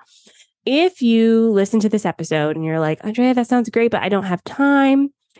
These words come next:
definitely just start with one or two platforms and add as you grow. Okay. My favorite recommendation right now, September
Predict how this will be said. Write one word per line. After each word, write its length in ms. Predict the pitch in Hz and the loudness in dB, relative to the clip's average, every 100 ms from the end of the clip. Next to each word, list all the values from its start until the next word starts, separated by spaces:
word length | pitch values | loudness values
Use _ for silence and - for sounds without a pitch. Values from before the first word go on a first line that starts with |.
| _ _ _ | _ _ _
definitely 320 | 233 240 262 247 | -4 0 2 2
just 200 | 254 - | 0 -2
start 320 | - 190 175 | -2 0 0
with 120 | 190 | 0
one 220 | 185 180 | 0 0
or 100 | 180 | -2
two 160 | - 185 | -2 -4
platforms 640 | - 170 - 226 233 226 | -4 -6 -2 0 0 -2
and 140 | 208 - | -4 -6
add 240 | 170 175 | -4 -2
as 140 | 180 170 | -2 -2
you 100 | 160 | -4
grow. 460 | - 139 - - - _ - | -2 -4 -6 -14 -20 _ -10
Okay. 540 | 180 175 156 180 233 - - - - | -6 -2 -2 0 -2 -4 -20 -14 -4
My 160 | 208 208 | -2 -2
favorite 400 | - 214 226 233 | 0 2 2 2
recommendation 880 | 226 254 240 208 196 - 208 202 | 0 0 2 2 2 2 0 -2
right 300 | 180 180 285 | -4 -2 -2
now, 560 | 269 269 185 156 170 196 _ | 0 0 0 0 -2 -6 _
September 1000 | - - 240 - 226 262 214 151 160 | -6 -2 -2 -2 -2 0 2 0 -4